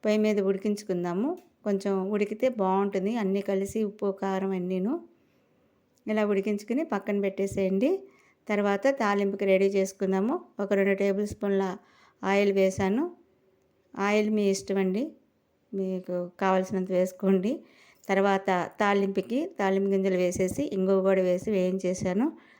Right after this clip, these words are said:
అంతేనండి. ఇప్పుడు మనం గిన్నెలోకి ముందుగా తీసి పెట్టి ఉంచుకున్నటువంటి వాక్కాయ పప్పులోకి తాలింపు వేసేస్తే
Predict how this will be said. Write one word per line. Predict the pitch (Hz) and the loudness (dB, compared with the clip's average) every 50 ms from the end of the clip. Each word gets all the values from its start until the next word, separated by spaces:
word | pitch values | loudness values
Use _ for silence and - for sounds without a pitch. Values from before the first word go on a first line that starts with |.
| _ _ - | _ _ -4
అంతేనండి. | 208 208 208 208 220 220 208 208 202 202 226 294 359 - - - _ - - - _ _ _ - | -4 -4 -2 0 0 2 4 4 2 4 2 2 0 -2 -6 -16 _ -20 -20 -20 _ _ _ -8
ఇప్పుడు | 214 208 - 208 | -4 -2 0 2
మనం | 208 202 202 202 202 | 2 4 4 2 2
గిన్నెలోకి | 190 208 196 214 214 214 220 214 214 | 2 2 2 4 4 4 2 2 2
ముందుగా | 202 196 202 202 208 220 214 202 208 - | 2 2 2 2 4 2 2 2 2 0
తీసి | 208 214 208 208 | 0 0 0 0
పెట్టి | 214 202 202 - | -2 -2 0 0
ఉంచుకున్నటువంటి | 202 196 - - - 190 190 196 190 196 196 190 190 196 190 185 - | -2 -2 -2 -4 -2 0 0 0 0 0 -2 0 0 0 0 0 0
వాక్కాయ | 185 185 185 190 190 - 208 196 190 | 0 0 0 0 -2 -2 -2 -2 0
పప్పులోకి | - 196 180 - 190 185 196 196 - 269 | 0 -2 -4 -2 0 0 0 0 -2 -4
తాలింపు | - 220 202 202 196 196 208 196 | -2 -2 0 0 0 -2 -2 0
వేసేస్తే | 196 196 196 185 190 185 190 - - 320 | 0 0 2 2 0 0 0 0 0 0